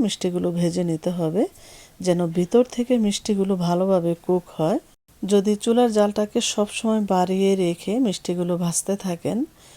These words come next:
তাহলে কিন্তু ওপর থেকে শক্ত হয়ে যাবে আর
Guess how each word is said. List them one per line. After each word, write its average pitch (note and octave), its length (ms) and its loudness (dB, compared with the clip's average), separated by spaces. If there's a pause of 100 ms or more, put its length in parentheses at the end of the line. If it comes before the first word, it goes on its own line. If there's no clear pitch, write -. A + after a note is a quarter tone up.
(200)
তাহলে G#3 300 2 (120)
কিন্তু G3 260 -2 (220)
ওপর G#3+ 220 0 (140)
থেকে G#3+ 180 0 (120)
শক্ত E3+ 240 -4 (120)
হয়ে F3 220 0 (100)
যাবে E3+ 260 0 (680)
আর F3 240 -2